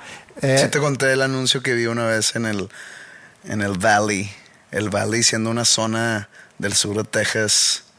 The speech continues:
Speaker 2: muy conocida por nosotros los regiomontanos, que incluye McAllen, este, Mercedes, este, ¿qué más incluye?
Speaker 1: ¿Corpus
Speaker 2: Mission.
Speaker 1: o no?
Speaker 2: Corpus creo que
Speaker 1: No.
Speaker 2: ya está muy fuera.
Speaker 1: Ah, está muy fuera.
Speaker 2: South Padre Island.
Speaker 1: Ajá.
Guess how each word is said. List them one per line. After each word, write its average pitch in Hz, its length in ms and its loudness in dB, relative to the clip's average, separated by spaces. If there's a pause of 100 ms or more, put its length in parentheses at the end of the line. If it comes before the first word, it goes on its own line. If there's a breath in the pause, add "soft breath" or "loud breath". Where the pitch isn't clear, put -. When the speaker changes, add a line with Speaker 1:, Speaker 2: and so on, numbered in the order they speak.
(300 loud breath)
Speaker 2:
muy 110 140 -2
conocida 104 480 2
por 104 140 -6
nosotros 98 300 -4
los 101 100 -2
regiomontanos, 87 880 -4 (640 loud breath)
que - 100 -6
incluye 107 420 -2
McAllen, 101 960 -2 (400)
este, - 480 -4
Mercedes, 95 1080 0 (720 loud breath)
este, - 440 -6
¿qué - 140 -6
más 98 180 -2
incluye? 104 460 -4 (340)
Speaker 1:
¿Corpus 120 220 2
Speaker 2:
Mission. 117 540 2
Speaker 1:
o 113 60 2
no? 107 320 0
Speaker 2:
Corpus - 360 -4
creo 107 160 -4
que 113 80 0
Speaker 1:
No. 110 60 2
Speaker 2:
ya 107 60 2
está 104 240 -2
muy 104 140 -2
fuera. 107 340 -2
Speaker 1:
Ah, 113 60 2
está 113 160 0
muy 110 140 0
fuera. 87 240 -2
Speaker 2:
South 110 280 0
Padre 107 480 4
Island. 107 300 0
Speaker 1:
Ajá. 107 380 -2